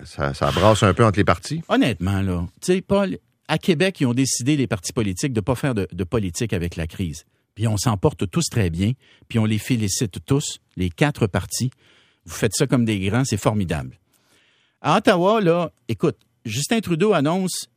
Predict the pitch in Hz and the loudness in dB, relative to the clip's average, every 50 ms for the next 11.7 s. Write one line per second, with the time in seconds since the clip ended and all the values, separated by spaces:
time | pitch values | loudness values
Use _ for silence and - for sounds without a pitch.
0 | _ _ - _ - 160 151 151 139 123 - - 185 165 190 - 139 - 185 180 | _ _ -20 _ -2 0 2 2 2 0 -2 -2 -2 -2 0 0 0 0 -2 -2
1 | - 170 135 127 117 127 147 165 160 127 131 113 - - 127 110 - - 165 127 | 0 0 2 2 2 0 0 0 0 0 -2 -2 -2 -2 -4 -4 -2 0 -2 0
2 | - - 147 - - 139 120 113 - 120 110 - - 101 - - - 85 71 _ | 0 -2 -2 -2 0 -2 -2 0 0 -2 -2 -2 -4 -6 -6 -6 -6 -6 -8 _
3 | _ - - - _ _ _ _ - - 185 196 185 - - - 131 107 - - | _ -20 -20 -20 _ _ _ _ -2 0 0 0 0 -2 -4 -8 -8 -6 -6 -2
4 | - 247 233 - - 170 151 165 170 151 143 127 135 113 120 120 110 - 104 78 | 0 0 0 0 0 2 2 4 4 4 4 4 4 4 4 2 2 2 0 0
5 | - - 156 165 - - 190 165 156 143 143 170 175 165 143 135 151 160 165 147 | 2 2 2 2 2 2 2 2 2 2 4 4 4 4 4 2 2 2 0 0
6 | - 147 123 - - 123 120 131 135 131 127 127 127 123 139 151 156 139 127 120 | 0 0 0 0 0 2 2 2 4 4 4 4 4 4 2 2 2 2 2 2
7 | 117 107 143 147 139 - 135 - - - - 151 123 127 117 120 120 120 117 110 | 2 2 2 2 2 2 0 0 -2 -4 -4 0 2 2 4 4 4 2 2 2
8 | 113 107 110 127 131 110 127 113 87 - 143 156 139 - - 113 - - 151 143 | 2 2 2 2 2 2 2 0 0 0 -2 -2 0 0 0 0 0 0 0 2
9 | 139 117 107 120 107 - 117 120 135 143 143 - - - - - - - 170 151 | 2 2 2 0 -2 -2 0 0 0 0 -2 -4 -12 -20 -16 -8 -2 2 2 2
10 | 147 131 139 156 160 147 - 147 120 104 - 143 131 - 120 98 - - - 147 | 4 2 2 0 0 2 0 0 0 2 2 0 0 2 0 -2 0 0 0 0
11 | 143 135 127 120 143 147 127 98 90 98 123 143 143 | 2 2 2 4 4 4 2 2 0 0 2 2 2